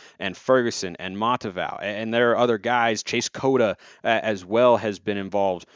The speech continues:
in the offensive game plan. A-, and that, to me, is a really good sign that all of those guys who we talked about this offseason are,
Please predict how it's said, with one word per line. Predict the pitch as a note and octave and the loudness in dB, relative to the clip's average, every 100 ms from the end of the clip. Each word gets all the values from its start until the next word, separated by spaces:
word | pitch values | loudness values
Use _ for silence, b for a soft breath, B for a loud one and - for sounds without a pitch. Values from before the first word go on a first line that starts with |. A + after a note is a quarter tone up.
| b b | b b
in | A#2+ | -2
the | G#2+ | 0
offensive | G2 - G#2 F#2 F2 | -2 -2 -6 -6 -8
game | G2 F#2+ E2+ | -6 -6 -10
plan. | F2 D#2+ - | -12 -12 -8
A-, | |
and | G#2 A#2 G#2+ | -6 -4 -2
that, | A#2+ C#3+ | 0 -2
to | - B2 | -4 -4
me, | B2 B2+ B2 A2+ b b b b | -2 0 0 -4 b b b b
is | A#2+ A2+ G#2+ G#2 | -2 0 0 -2
a | A2 | -2
really | A2+ A#2+ B2 A#2 | 0 2 2 2
good | G#2 A2+ G#2 | 0 -2 -2
sign | - C#3+ B2+ G#2+ | 0 2 2 0
that | G#2 | 2
all | A2+ A#2 | 4 4
of | A#2 | 2
those | A2 G#2+ | 0 -2
guys | - A2 G#2+ | 0 0 0
who | - | -4
we | G2+ | -6
talked | A2+ G#2 G#2+ | -4 -4 -4
about | G2+ F#2+ | -6 -6
this | F2+ | -6
offseason | G2+ G#2 - F#2+ F2+ F#2 | -2 -2 -6 -12 -12 -8
are, | G2 F#2 | -6 -4